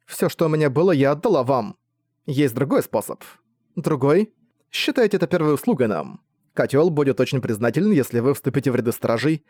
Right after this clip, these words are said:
и сделаете всё, чтобы как можно скорее перейти в протекторат". "Протекторат? Но зачем? Саботаж? Шпионаж?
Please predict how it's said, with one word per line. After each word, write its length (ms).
и 100
сделаете 400
всё, 200
чтобы 240
как 140
можно 240
скорее 300
перейти 280
в 60
протекторат". 720
"Протекторат? 800
Но 160
зачем? 520
Саботаж? 680
Шпионаж? 680